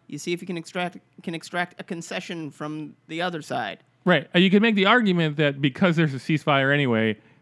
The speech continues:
Speaker 2: we don't need to arm anybody
Speaker 1: This
Speaker 2: because
Speaker 1: wasn't an a-, this, but this wasn't a contingency of the ceasefire, you know, and the
Speaker 2: Right.
Speaker 1: ceasefire may not hold, and we definitely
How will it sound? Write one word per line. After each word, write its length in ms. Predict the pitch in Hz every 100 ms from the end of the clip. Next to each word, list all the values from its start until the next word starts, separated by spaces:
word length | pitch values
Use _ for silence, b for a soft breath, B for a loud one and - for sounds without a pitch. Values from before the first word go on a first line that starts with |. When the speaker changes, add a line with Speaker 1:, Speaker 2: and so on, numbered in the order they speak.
| -
Speaker 2:
we 80 | 147
don't 120 | 156
need 140 | 147
to 60 | 147
arm 220 | 147 151
anybody 440 | 139 123 113 113 110
Speaker 1:
This 60 |
Speaker 2:
because 300 | 113 110 127
Speaker 1:
wasn't 260 | 107 104 139
an 120 | 131
a-, 200 | 135 139 143
this, 180 | 139 135
but 260 | 147 135
this 220 | 151 147
wasn't 220 | 156 143 143
a 160 | 135 131 _ _ _
contingency 720 | - 147 139 147 143 127 143
of 140 | 127 -
the 80 | 117
ceasefire, 720 | 160 139 - 127 - - - _
you 100 | 127
know, 240 | 120 120 131
and 120 | 131
the 120 | 127
Speaker 2:
Right. 160 | 147 135
Speaker 1:
ceasefire 400 | - 135 131 127 -
may 260 | 120 123 139
not 180 | 143
hold, 360 | 147 156 143 135
and 160 | 131 120
we 100 | 123
definitely 600 | 135 135 151 143 131